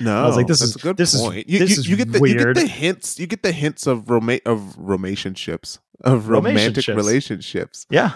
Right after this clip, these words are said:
Speaker 1: Um, you get the hint of that, but you don't tend to get it drawn out. They tend to not take their time explaining to you, "Hey, this is a real thing." It's, like,
Speaker 2: Oh, this
Speaker 1: heavily
Speaker 2: isn't
Speaker 1: implied.
Speaker 2: This isn't drawn out either. <laughs> It's like, you didn't need it. Like, there's,
Speaker 1: Yeah,
Speaker 2: there's a
Speaker 1: sure.
Speaker 2: sequence, there's a sequence in this movie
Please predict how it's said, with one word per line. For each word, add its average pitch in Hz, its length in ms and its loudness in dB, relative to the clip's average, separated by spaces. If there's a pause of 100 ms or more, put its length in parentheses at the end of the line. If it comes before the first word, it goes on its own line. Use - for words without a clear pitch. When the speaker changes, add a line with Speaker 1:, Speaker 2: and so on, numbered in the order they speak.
Speaker 1:
Um, 107 380 2
you 120 100 0
get - 160 -2
the 180 60 2
hint 180 360 0
of 90 180 -4
that, 90 360 -8
but - 200 -4
you 123 60 -8
don't 139 380 0
tend 117 220 -2
to 107 80 0
get 98 320 -2
it 98 160 -6
drawn 92 320 0
out. 95 260 -6
They 92 80 -6
tend 110 220 -6
to 101 80 -2
not 92 340 -4
take 95 220 -10
their 87 160 -6
time 92 500 -6 (460)
explaining 101 600 -2
to 90 60 -8
you, 92 160 -2
"Hey, 131 240 2
this 101 220 -6
is 95 100 -10
a 92 80 -8
real 92 380 -2 (160)
thing." 90 240 -4
It's, - 180 -14 (120)
like, 202 100 -2
Speaker 2:
Oh, 151 80 4
this 113 60 -2
Speaker 1:
heavily 143 240 0
Speaker 2:
isn't 147 140 0
Speaker 1:
implied. 90 420 -6 (340)
Speaker 2:
This 156 160 -2
isn't 165 220 -4
drawn 135 300 -4
out 117 180 -6
either. 104 360 -8
<laughs> - 40 -14
It's - 240 -4 (260)
like, - 340 0 (300)
you 151 140 -4
didn't 139 260 -2
need 143 220 -4
it. - 160 -18
Like, 147 180 -2
there's, 175 240 0
Speaker 1:
Yeah, 107 140 4
Speaker 2:
there's 170 240 2
a - 40 0
Speaker 1:
sure. 80 100 -2
Speaker 2:
sequence, 123 440 0
there's 156 220 2
a 143 60 -2
sequence 170 420 -4
in 143 100 -4
this 123 240 -6
movie 101 380 -6